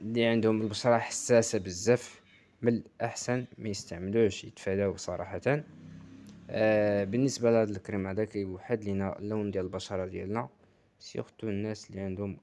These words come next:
اسمرار، يعني، آه، اللون ديال البشرة ديالهم غير موحد، فهاد الكريم ديال إكلا ديال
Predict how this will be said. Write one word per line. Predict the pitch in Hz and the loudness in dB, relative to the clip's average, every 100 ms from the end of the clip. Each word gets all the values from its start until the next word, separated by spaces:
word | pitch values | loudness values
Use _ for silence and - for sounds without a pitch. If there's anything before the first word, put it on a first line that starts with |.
| 101 | -16
اسمرار، | - 92 92 104 110 110 - | -14 -8 -4 -2 0 -2 -8
يعني، | 104 92 95 95 95 _ _ _ _ _ _ - | -10 -8 -6 -6 -10 _ _ _ _ _ _ -10
آه، | 87 - _ | -10 -10 _
اللون | 92 110 120 113 104 107 - | -10 -2 2 2 0 -6 -10
ديال | 110 104 | -2 -2
البشرة | 101 - 101 | -2 0 2
ديالهم | 98 95 98 92 | 4 2 0 2
غير | 104 110 | 4 4
موحد، | 101 95 92 - 123 120 - - - | 2 -2 -4 -2 -2 -2 -6 -20 -12
فهاد | - 117 101 113 | 0 2 2 0
الكريم | 104 101 110 113 110 - - - | -2 -2 0 2 0 -6 -20 -16
ديال | 107 107 95 - | -2 0 0 -4
إكلا | 113 - 104 101 - _ _ _ _ _ _ | -10 -2 -2 -2 -8 _ _ _ _ _ _
ديال | - 98 104 92 | -6 2 4 2